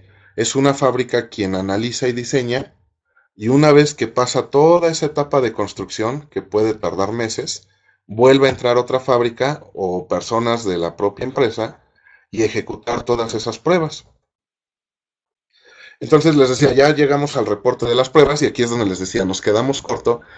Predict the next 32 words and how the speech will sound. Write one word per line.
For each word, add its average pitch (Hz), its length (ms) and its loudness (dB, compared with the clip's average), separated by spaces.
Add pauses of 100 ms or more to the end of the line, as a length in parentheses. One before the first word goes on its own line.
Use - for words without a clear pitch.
(340)
en 113 180 2
que 117 140 -2
simplemente, 143 1080 6
eh, 95 600 0
reportamos 123 800 2
las 107 200 0
incidencias 113 600 -2
que 117 100 -4
tenemos, 120 600 -4 (420)
pero 110 260 4
no 127 320 4
reportamos 120 920 2
o 95 40 0
no 107 140 0
hacemos 117 480 -4
un 117 240 -4
análisis 110 640 0
de 92 80 -4
incidencia. 107 640 -4 (460)
Deberíamos 120 460 2
de 131 80 4
poder, 110 400 -4 (200)
de 98 240 -4
ser 135 220 0
capaces 131 460 0
de 110 100 -4
poder 104 300 2
entregar 107 540 0 (360)
un 123 160 0
análisis 117 500 0
de 104 80 0
impacto. 107 640 -2